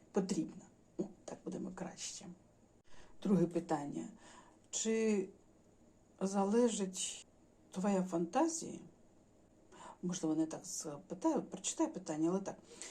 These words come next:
Як впливає вартість пряжі на твої фантазії? Стимулює чи навпаки? Вартість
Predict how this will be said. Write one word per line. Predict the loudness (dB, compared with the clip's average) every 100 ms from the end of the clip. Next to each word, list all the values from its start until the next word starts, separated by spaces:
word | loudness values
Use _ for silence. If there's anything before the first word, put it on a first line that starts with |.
| -14 -16 -18 -12 -2
Як | 4 4 4
впливає | 0 2 8 10 10
вартість | 8 6 6 0 -4 -6 -8
пряжі | 4 6 8 4 2 -4 -6 -8 -18 -20 -6
на | 4 6 6
твої | 4 2 2
фантазії? | 2 2 4 2 0 -8 -10 -12 -18 -16 -10
Стимулює | -10 0 6 6 6 6 6 4 -2
чи | -2 0
навпаки? | 0 -2 -6 -6 -8 -12 -12 -18 -20 -20 -20 -20 -20 -20 -20 -20 -20 -20 _ _ _ -20 _ -10
Вартість | -4 2 4 4 0 -4 -4